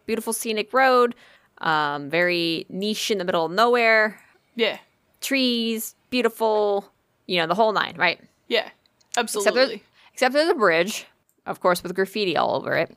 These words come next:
Speaker 2: Always, as they are.
Speaker 1: And there is way too much shit, way too much shit that has happened there, okay?
Speaker 2: Okay.
Speaker 1: First, first very known popular story is that a woman was set up with an arranged marriage,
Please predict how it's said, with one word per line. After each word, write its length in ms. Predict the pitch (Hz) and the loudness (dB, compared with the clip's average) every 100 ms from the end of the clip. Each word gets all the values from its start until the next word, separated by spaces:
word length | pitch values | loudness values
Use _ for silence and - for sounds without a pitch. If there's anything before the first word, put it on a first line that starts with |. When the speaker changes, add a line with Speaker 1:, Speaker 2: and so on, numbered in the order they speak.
| _ - - - - | _ -14 -14 -20 -4
Speaker 2:
Always, 460 | 208 208 190 185 196 | 0 2 0 -2 -4
as 200 | 190 196 | -6 -6
they 160 | 185 | -6
are. 240 | 170 180 196 _ _ _ | -6 -6 -8 _ _ _
Speaker 1:
And 300 | - 214 202 | -2 0 2
there 180 | 190 214 | 2 2
is 220 | 190 180 - | 0 -2 -8
way 720 | 202 240 277 269 254 226 208 | -4 0 2 2 2 2 0
too 160 | 202 208 | -2 0
much 140 | 185 | 0
shit, 360 | - 165 151 - _ | 0 -2 -4 -8 _
way 180 | 196 214 | -2 0
too 120 | 208 | -2
much 120 | 175 160 | -6 -4
shit 180 | 170 139 | -4 -4
that 80 | 151 | -6
has 100 | - | -2
happened 320 | - - 123 | -4 -4 -8
there, 200 | 62 - _ _ | -10 -10 _ _
okay? 220 | 170 170 | -4 -2
Speaker 2:
Okay. 380 | 214 226 202 240 - _ _ _ | -6 -2 -2 -2 -8 _ _ _
Speaker 1:
First, 380 | 240 320 349 - | 0 0 0 -2
first 360 | 294 311 - | 0 0 0
very 220 | 240 240 220 | 2 2 4
known 240 | 202 196 | 4 2
popular 680 | 202 185 185 175 165 156 - _ _ | 0 -2 2 2 2 0 -6 _ _
story 480 | - - 156 160 180 - - - _ | -8 -2 0 0 -2 -10 -20 -20 _
is 200 | - 175 | -8 -6
that 340 | - 160 156 - | -2 0 0 0
a 160 | 165 160 | -4 -2
woman 480 | 226 302 320 302 - _ _ _ | -2 -2 -4 -6 -12 _ _ _
was 120 | 190 | -4
set 180 | 202 220 | 0 2
up 240 | 180 185 - | 2 2 -2
with 180 | 190 185 | -2 0
an 80 | |
arranged 360 | 208 190 185 - | 0 0 0 -2
marriage, 420 | 165 151 220 - | -2 0 0 -2